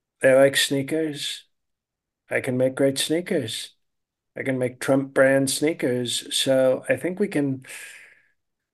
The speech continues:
you know, I just, it's a good business move. You know, I'm not, but I'm not a sneakerhead. I don't, you know, I consulted people who are great sneakers, some of the best sneaker people. These are some of the best sneaker people you've ever, you've ever seen. I also watched the movie Sneakers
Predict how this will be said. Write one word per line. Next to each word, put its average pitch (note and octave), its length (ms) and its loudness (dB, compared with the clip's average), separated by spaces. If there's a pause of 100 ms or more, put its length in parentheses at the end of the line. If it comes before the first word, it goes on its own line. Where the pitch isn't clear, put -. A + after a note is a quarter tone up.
(160)
you - 80 -4
know, - 100 4
I C3+ 60 4
just, D3 240 0
it's D#3 160 -2
a E3+ 140 0
good G3 240 2
business E3 480 2
move. A2 480 -10 (280)
You C3 140 -4
know, C3+ 240 0
I'm C#3+ 100 0
not, D3+ 280 0
but C#3 80 4
I'm D3 140 6
not F3 140 6
a D#3+ 40 4
sneakerhead. B2+ 640 0
I C3+ 100 6
don't, B2+ 220 0
you B2+ 100 -4
know, A2+ 60 -4
I A2 60 -2
consulted B2+ 640 0
people B2 320 0
who A2+ 140 2
are A2 80 2
great A#2 360 -2
sneakers, B2 420 -4
some C#3+ 140 -4
of G3 60 -4
the G#3 60 0
best - 260 0
sneaker C3 340 0
people. A2+ 520 -6 (560)
These C3+ 140 0
are D#3+ 80 4
some D#3 180 4
of C3+ 80 4
the C3 60 6
best C3+ 320 2
sneaker C#3 280 -2
people C3 320 -6
you've B2 140 -2
ever, B2 340 0
you've B2 140 -6
ever B2 180 -2
seen. B2 420 -4 (500)
I D3+ 100 2
also D#3 320 6
watched D#3 360 6
the D#3 60 2
movie D3 380 2
Sneakers C3+ 840 -4